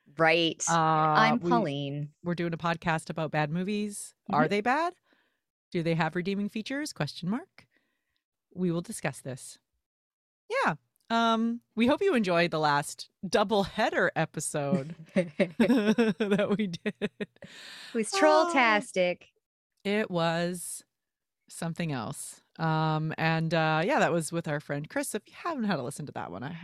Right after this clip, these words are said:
Speaker 2: I highly suggest going and listening to Troll, uh, Troll two Part One
Speaker 1: Troll
Speaker 2: and
Speaker 1: Two.
Speaker 2: Troll Two Part Two, <laughs> uh, which, um,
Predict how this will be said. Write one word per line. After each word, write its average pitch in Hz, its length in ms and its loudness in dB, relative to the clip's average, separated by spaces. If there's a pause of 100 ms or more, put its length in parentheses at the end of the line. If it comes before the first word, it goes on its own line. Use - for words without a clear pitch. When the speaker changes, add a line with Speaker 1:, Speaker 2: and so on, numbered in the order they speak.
Speaker 2:
I 180 120 -8
highly 160 340 -10
suggest - 480 -12 (580)
going 156 240 -2
and 147 80 -6
listening 143 280 -8
to 143 140 -10
Troll, 139 540 -2 (680)
uh, 135 540 -4 (100)
Troll 175 180 -2
two 208 360 0
Part 170 240 0
One 180 180 2
Speaker 1:
Troll 156 120 2
Speaker 2:
and 165 160 0
Speaker 1:
Two. - 60 -2
Speaker 2:
Troll 254 160 2
Two - 300 0
Part - 300 -4
Two, 170 500 0 (200)
<laughs> - 220 -6
uh, 151 220 -2 (300)
which, - 420 0
um, 190 420 2